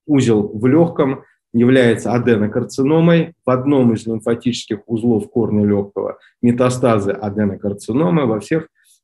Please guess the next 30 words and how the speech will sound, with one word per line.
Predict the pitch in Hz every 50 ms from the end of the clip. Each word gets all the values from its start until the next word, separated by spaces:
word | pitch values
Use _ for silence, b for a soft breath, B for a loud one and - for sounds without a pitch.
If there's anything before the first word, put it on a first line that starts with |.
| _ _
э, | -
остальных | - 107 104 101 104 104 104 104 - 127 123 123 120 113 120 -
лимфатических | 104 104 101 104 117 104 - - 117 107 - - - 113 101 - -
узлах | 117 107 - 139 165 196 202 - - b b b b b b -
элементы | 117 113 113 113 117 123 131 131 131 127 117 107 - - - _ _
гранулематозного | 101 92 95 98 101 98 95 95 101 101 101 101 113 113 104 107 101 101 95 87 87 - _ _ _ _ _ _ _ _ _ - - - - -
воспаления. | 101 95 107 101 - - 113 107 101 92 85 - - - - _ _ b b b b b b _ -
Ну, | 151 180 190 180 147
а | 127 143 143 143
на | 147 151 156
самом | - 190 180 170 165 151
деле, | 156 170 170 160 151 135 127 117 113 110 110 110 107 107 104
на | 117 120
мой | 131 139 135
взгляд, | 127 131 135 135 127 107 110
я | 110 110
ещё | 107 - 123 113
раз | 101 101 98 -
скажу, | - 98 101 104 101 98
что | - - 101
я | 101 98
считаю, | - - - 104 98 -
что | - - -
надо | 101 101 95 92 - - _ _ _ _
пытаться | 131 127 127 131 120 113 117 - 113 104
верифицировать | 104 113 110 113 113 - 131 131 - 135 120 107 104 104 101 101 -
узловые | 110 101 113 117 117 117 113 107 104
изменения | 104 101 110 110 110 110 107 104 101 101 101 104
в | 104 110
лёгких | 107 104 98 - -